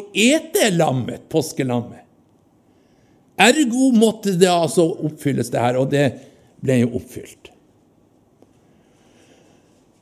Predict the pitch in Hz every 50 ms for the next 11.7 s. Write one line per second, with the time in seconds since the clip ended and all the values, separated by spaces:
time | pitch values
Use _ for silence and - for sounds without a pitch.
0 | _ _ _ _ - - - - - - _ - _ _ _ _ - 226 254 240
1 | 269 302 285 262 247 254 262 247 254 262 254 220 214 202 208 208 214 226 247 262
2 | 277 320 320 - - - _ _ _ _ _ _ _ _ _ _ - 175 196 208
3 | 220 233 226 208 190 214 190 190 220 226 - - 220 226 226 247 262 254 - -
4 | - - - _ _ _ _ _ 208 214 214 214 - 190 190 190 180 180 180 175
5 | 190 185 - - - - 160 170 156 - 160 165 170 156 160 - 160 151 156 -
6 | 175 175 160 139 113 - 135 117 113 117 113 117 113 - - - _ _ _ _
7 | _ _ _ _ _ _ _ _ _ _ _ - 147 147 139 123 123 123 - -
8 | - - _ - 135 139 143 139 135 135 127 127 127 113 117 120 117 117 117 -
9 | - 113 120 131 139 143 139 - - - - - - - - - _ _ - 107
10 | - - _ - - - _ _ _ _ _ _ _ _ _ _ _ _ _ _
11 | _ _ _ _ _ _ _ - 156 151 147 147 160